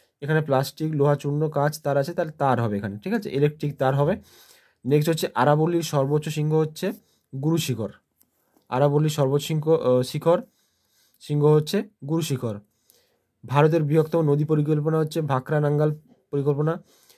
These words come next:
নেক্সট হচ্ছে ভারতে শীতকালীন বৃষ্টিপাত হয় করমণ্ডল উপকূলে, ঠিক আছে, শীতকালীন বৃষ্টিপাত হয় করমণ্ডল উপকূলে। নেক্সট হচ্ছে দাক্ষিণাত্যের মালভূমি অঞ্চলে দেখা যায়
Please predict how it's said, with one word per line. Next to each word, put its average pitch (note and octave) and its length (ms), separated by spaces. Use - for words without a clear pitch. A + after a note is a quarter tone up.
নেক্সট D3 240
হচ্ছে D#3+ 140
ভারতে C#3 300
শীতকালীন D3+ 440
বৃষ্টিপাত D3 400
হয় D#3 440
করমণ্ডল D3 540
উপকূলে, A2+ 460
ঠিক G3 120
আছে, D#3 140
শীতকালীন D3+ 280
বৃষ্টিপাত D3 340
হয় F3 120
করমণ্ডল C#3+ 500
উপকূলে। D3+ 420
নেক্সট C3+ 240
হচ্ছে D#3 180
দাক্ষিণাত্যের D3 580
মালভূমি C3 360
অঞ্চলে D3+ 260
দেখা D3 240
যায় F3 160